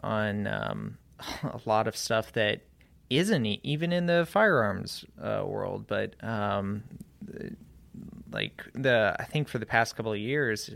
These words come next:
um, you know, we've seen different censorship, especially with firearms. But this year is a perfect example of so many things that don't have anything to do with, um,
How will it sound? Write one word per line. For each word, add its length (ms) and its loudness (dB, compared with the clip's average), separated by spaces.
um, 380 -4
you 120 -8
know, 140 -4
we've 220 -4
seen 280 -2
different 300 -2
censorship, 760 -2
especially 600 0
with 140 -6
firearms. 580 0
But 200 -6
this 240 -4
year 200 4
is 120 2
a 60 -4
perfect 400 -4
example 600 0
of 220 -6
so 180 -2
many 160 2
things 440 -2
that 240 2
don't 200 6
have 240 2
anything 380 2
to 100 0
do 340 6
with, 400 2
um, 600 0